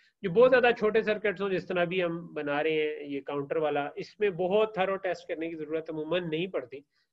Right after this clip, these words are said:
लेकिन जैसे ही ऐसे तीन चार component मिलके जरा सा बड़ा component बना लें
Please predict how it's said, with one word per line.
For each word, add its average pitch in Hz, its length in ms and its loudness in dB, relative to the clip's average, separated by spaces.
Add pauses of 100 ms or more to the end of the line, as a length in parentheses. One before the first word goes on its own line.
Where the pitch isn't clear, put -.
लेकिन 170 220 -2
जैसे 175 300 2
ही 214 60 -4 (360)
ऐसे 165 260 0
तीन 175 200 -2
चार 175 280 2
component 165 440 -2
मिलके 156 280 0
जरा 151 180 0
सा 156 120 -2
बड़ा 143 220 -2
component 139 460 -8
बना 131 220 -6
लें 131 120 -10